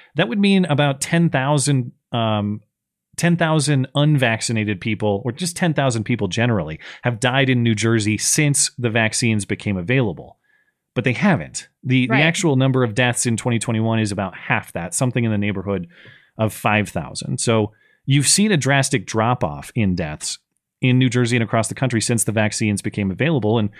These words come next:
Speaker 1: sure, I'm, I'm sure that is, uh, due in part to the efficacy of the vaccines. I'm not here to deny that. But the, those numbers don't jive. That's not, that's not zero point five percent, forty-nine deaths in, in New Jersey.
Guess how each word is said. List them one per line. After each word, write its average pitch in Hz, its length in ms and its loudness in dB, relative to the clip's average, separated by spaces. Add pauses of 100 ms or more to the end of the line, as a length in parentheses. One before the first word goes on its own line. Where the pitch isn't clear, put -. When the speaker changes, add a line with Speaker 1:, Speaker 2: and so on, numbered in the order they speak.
(120)
Speaker 1:
sure, 196 400 -4
I'm, 117 200 0
I'm 123 100 2
sure 135 260 2
that 131 200 2
is, 131 320 0
uh, 117 140 -2
due 123 500 2 (320)
in 135 180 2
part 113 340 -2
to 123 300 2
the 120 160 0
efficacy 113 480 -2
of 107 120 -2
the 110 60 0
vaccines. 113 540 0
I'm 110 100 0
not 113 180 0
here 120 180 0
to 110 120 -4
deny 104 560 -2
that. 135 400 -2 (540)
But 127 320 0 (720)
the, 143 340 0
those 127 320 2
numbers 175 360 4
don't 151 220 2
jive. 92 340 -2
That's 151 260 0
not, 185 300 2 (260)
that's 143 240 0
not 190 240 0
zero 139 380 2
point 131 320 -2
five 113 260 0
percent, - 400 -4
forty-nine 104 360 0
deaths 87 280 -4
in, 80 220 -8
in 90 140 -6
New 78 100 -6
Jersey. - 480 -6